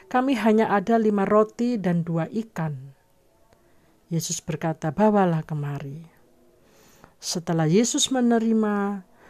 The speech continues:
dan mengucap syukur kepada Bapanya,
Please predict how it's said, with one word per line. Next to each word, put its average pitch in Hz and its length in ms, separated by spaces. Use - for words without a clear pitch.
dan 196 320
mengucap 190 480
syukur 185 720
kepada 151 400
Bapanya, 156 800